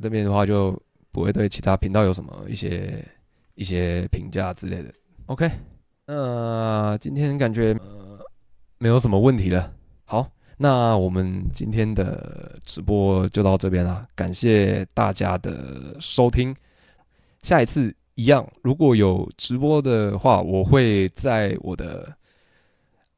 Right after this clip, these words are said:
I G上面会先发公告哦，大家有追踪的话就可以看到公告，那就可以再上来收听我的直播。那一样，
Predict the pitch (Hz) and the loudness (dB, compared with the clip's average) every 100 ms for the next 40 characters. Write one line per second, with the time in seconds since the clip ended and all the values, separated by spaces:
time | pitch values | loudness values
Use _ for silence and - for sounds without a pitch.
0 | - 147 143 143 151 131 95 - _ _ | -4 0 0 2 0 0 -4 -8 _ _
1 | - 147 127 113 104 - 98 95 90 90 | -4 0 2 0 0 0 -2 -4 -6 -6
2 | 67 _ _ _ - - - 117 104 98 | -6 _ _ _ -12 -10 -6 -2 0 0
3 | 101 - _ _ _ _ - 101 127 127 | -2 -10 _ _ _ _ -10 -4 0 2
4 | 117 120 113 110 98 110 104 - 85 95 | 2 2 2 0 0 -2 -4 -6 -10 -10
5 | 95 92 - 107 92 90 - _ - 98 | -10 -10 -4 -2 0 -2 -8 _ -12 -8
6 | 95 104 87 90 85 92 107 104 107 101 | -4 -2 -2 -4 -6 -4 -2 -2 -2 -6
7 | - 92 87 78 - - 92 107 110 107 | -8 -10 -8 -10 -12 -12 -4 2 2 2
8 | - _ 127 104 107 120 110 | -6 _ -4 2 4 4 2